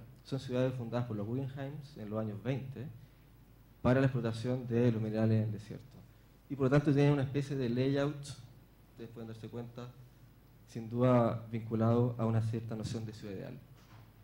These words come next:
En ese plano, por supuesto, esta pregunta por la ecología industrial suponía entender las potencialidades del desierto como el lugar con la mayor cantidad de radiación solar, eh, por metro cuadrado día en el planeta,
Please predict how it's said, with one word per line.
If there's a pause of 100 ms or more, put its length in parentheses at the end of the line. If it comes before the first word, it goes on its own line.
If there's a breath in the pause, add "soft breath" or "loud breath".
(480 loud breath)
En
ese
plano,
por
supuesto,
esta
pregunta
por
la
ecología
industrial
suponía
entender
las
potencialidades
del
desierto
como
el
lugar
con
la
mayor
cantidad
de
radiación
solar, (600)
eh, (360)
por
metro
cuadrado
día
en
el
planeta,